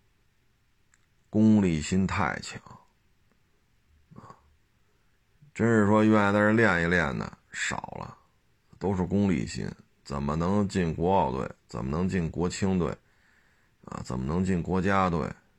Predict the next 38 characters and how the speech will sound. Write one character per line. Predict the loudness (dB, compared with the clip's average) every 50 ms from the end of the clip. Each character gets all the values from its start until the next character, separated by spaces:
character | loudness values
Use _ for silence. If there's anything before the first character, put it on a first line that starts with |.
| _ _ _ _ _ _ -18
怎 | -12 -10 -8
么 | -6
能 | -4 -2 -4 -4 -6 -10 -16 -10
在 | -4 -4 -4 -4
本 | -4 -6 -6 -6 -4
队 | -2 -2 -4
踢 | -4 -6 -6 -4 -4
上 | -4 -4 -6
主 | -8 -10 -8 -6
力？ | -6 -6 -6 -8 -10 _ _ _ _ _ _ _ _ _ _ _ _ -20 _ _ _ _ _ _ _ _ _ _ _ _ _ _ _ _ _ _ -20
啊， | -20 -20 -20 -20 _ _ _ _ _ _ -8
尤 | -4 0 0 2
其 | 2 2
是 | 2 2 2 2
现 | 2 2 2 2
在 | 2 2 2 0 -2 -6 -10 _ _ _ _ _ -14
薪 | -10 -8 -4 0 2 2 2 2
资 | 2 2 2 0
收 | 0 0 0 2 2
入 | 2 0 -2 -2 -4 -4
大 | -4 -2 -2 -2 -6
幅 | -6 -6 -8 -6
度 | -6 -6 -6
下 | -6 -6 -6 -6
降， | -6 -8 -8 -8 -10 -12 _ _ _ _ _ _ _ _ _ _ _ _ _
大 | -2 0 0 2 0 0
部 | 0 0
分 | -2 -2 -2 -2
球 | -4 -2 -2 -2 0
队 | 0 -2 -2 -4 -6 -12 -16 _ -6
都 | -4 -4 -4 -4
存 | -6 -10 -8 -6 -4 -2 -2
在 | -2 -2 -2 -2 -4
着 | -4 -6 -8 -10 -12
拖 | -8 -6 -4 -4 -2
欠 | -2 -4 -4 -4
工 | -4 -4 -4 -4
资。 | -4 -4 -4 -4 -4 -4